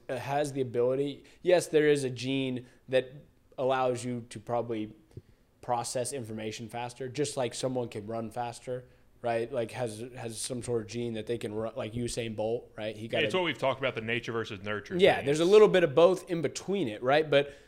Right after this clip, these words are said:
Speaker 1: one of them can overtake another, right? W-, where you can allow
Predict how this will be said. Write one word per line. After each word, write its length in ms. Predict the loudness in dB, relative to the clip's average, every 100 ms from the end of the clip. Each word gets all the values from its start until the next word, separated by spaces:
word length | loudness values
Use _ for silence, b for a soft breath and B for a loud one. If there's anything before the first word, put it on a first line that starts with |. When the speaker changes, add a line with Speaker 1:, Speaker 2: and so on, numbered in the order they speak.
| B _ _
Speaker 1:
one 280 | 0 4 6
of 100 | 4
them 160 | 2 2
can 200 | 0 2
overtake 760 | 2 4 2 2 2 2 0 -6
another, 480 | -4 0 0 -2 -10 -18 -20 -8
right? 360 | 2 2 2 0
W-, 300 | -2 0 4
where 440 | 6 8 6 0 -20 _ _ _ _ _
you 140 | -6 2
can 140 | 4
allow 720 | 4 2 0 0 0 0 -2